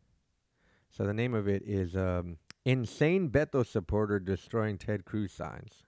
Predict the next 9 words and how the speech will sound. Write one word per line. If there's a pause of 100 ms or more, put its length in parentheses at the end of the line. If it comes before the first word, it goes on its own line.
(100)
<laughs> (2500)
It's
so
funny,
right?
The
way
they, (1000)
yeah.